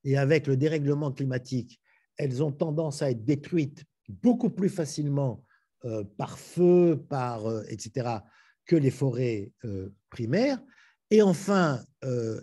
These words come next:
et donc, du coup, si elles sont détruites, si elles prennent feu, ça devient catastrophique. Parce que prenez Total, par exemple, hein, qui, euh, a un, un programme de neutralité carbone basé sur l'exploration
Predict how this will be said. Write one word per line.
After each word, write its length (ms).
et 100
donc, 300
du 140
coup, 440
si 340
elles 140
sont 220
détruites, 520
si 200
elles 120
prennent 220
feu, 300
ça 200
devient 280
catastrophique. 760
Parce 140
que 200
prenez 240
Total, 500
par 140
exemple, 460
hein, 240
qui, 540
euh, 260
a 300
un, 180
un 100
programme 720
de 140
neutralité 540
carbone 540
basé 560
sur 460
l'exploration 960